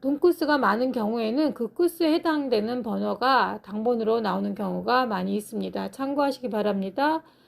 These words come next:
다음 용지입니다. 다 보시고 도움이 되셨다면 구독과 좋아요, 알람 눌러주세요.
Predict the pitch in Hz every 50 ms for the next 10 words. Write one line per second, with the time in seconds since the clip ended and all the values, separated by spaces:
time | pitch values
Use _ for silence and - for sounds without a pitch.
0 | _ _ _ _ - 240 240 247 247 240 226 220 220 196 214 196 190 185 180 240
1 | 254 269 196 208 - - - _ _ _ _ _ _ _ _ _ _ _ _ _
2 | _ _ _ _ _ _ _ _ _ _ _ _ _ _ _ _ _ _ _ _
3 | _ _ _ _ _ _ - - 226 233 214 262 269 277 262 - 240 208 214 226
4 | 233 233 240 254 247 - 226 226 226 233 208 208 202 - 240 220 - - - 196
5 | 190 190 202 208 214 240 226 190 170 175 180 - - - 220 202 240 233 220 -
6 | - 226 226 226 - 202 190 185 185 185 190 214 240 240 220 185 170 175 180 190
7 | 208 226 226 202 165 180 190 214 226 226 - 214 202 208 180 180 180 190 208 233
8 | 254 262 -